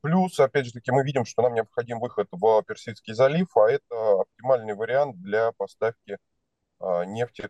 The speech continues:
туда сразу напрямую. Конечно, нужно всё-таки думать ещё о том, что Иран,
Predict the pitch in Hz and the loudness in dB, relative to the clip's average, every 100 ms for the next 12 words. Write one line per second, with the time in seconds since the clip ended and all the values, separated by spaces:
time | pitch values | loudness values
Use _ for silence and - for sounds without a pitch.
0 | - 95 117 123 - 104 110 98 98 92 | -12 2 2 2 2 2 2 -4 -8 -4
1 | 95 101 113 101 87 - 123 131 - 123 | 0 2 2 0 -2 -4 -2 -2 0 0
2 | 131 127 127 120 113 - 117 131 131 117 | 0 -2 -4 -6 -10 -10 -8 -4 -2 -4
3 | - 117 117 - 131 120 - 123 113 - | -6 -10 -6 2 4 4 2 -4 -4 -14
4 | - 113 110 - _ _ _ _ _ 135 | -4 0 0 0 _ _ _ _ _ 0
5 | 151 143 | 2 2